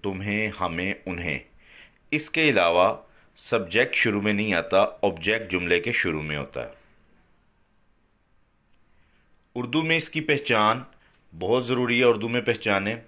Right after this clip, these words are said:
सबसे पहली पहचान ये है कि ऐसे उर्दू जुमलों में वर्ब यानी फेल के बाद जा चुका है, जा चुकी है, जा चुके हैं के लफ्ज़ आते हैं। मिसाल, मुझे किताबें दी जा चुकी हैं,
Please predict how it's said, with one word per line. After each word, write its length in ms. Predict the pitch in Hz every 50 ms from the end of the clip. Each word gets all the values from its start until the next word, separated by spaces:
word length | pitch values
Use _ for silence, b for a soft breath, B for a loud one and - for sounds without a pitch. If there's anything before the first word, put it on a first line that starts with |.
| _ B B B B B B B B B B
सबसे 320 | - - 127 123 - - 151
पहली 280 | 151 147 143 143 147
पहचान 460 | 143 143 147 139 - 131 123 117 117 120
ये 140 | 120 123
है 60 | 123 123
कि 140 | - 135
ऐसे 420 | 123 - - 117 117 - - - 139
उर्दू 260 | 135 123 113 123 131
जुमलों 380 | 113 110 104 95 95 95 95 92
में 340 | 90 87 90 98 113 123 B B B B B B B B _ 69
वर्ब 440 | 71 85 104 110 123 135 139 131
यानी 320 | 127 120 120 117 120 127 127
फेल 480 | - - - 123 127 131 139 147 147
के 180 | 143 - 139 120
बाद 460 | 104 87 85 82 80 82 98 107 - b b b b b b b b _ -
जा 360 | 76 69 80 98 98 101 101
चुका 380 | 101 - 117 110 120 120 120 120
है, 340 | 123 117 117 120 117 -
जा 220 | - 95 95 95 95
चुकी 380 | - - 107 - - 120 113
है, 300 | 110 117 110 113 113 113
जा 240 | 98 98 98 98 98
चुके 280 | 98 - 101 - - 104
हैं 340 | 104 104 107 101 104 104 -
के 120 | 104 95
लफ्ज़ 320 | 87 92 92 90 80 85
आते 260 | 80 73 - - 73 69
हैं। 180 | 65 64 - - _ _ _ B B B B B B B B _
मिसाल, 500 | 85 90 - - 107 101 101 104 113 120 - - 101
मुझे 260 | 101 104 101 117 120
किताबें 580 | 113 - 117 - 104 101 98 95 107 113 104 80
दी 160 | 87 87 85
जा 180 | 76 92 92 92
चुकी 300 | - - - - 113 110
हैं, 340 | 117 113 113 123 127 B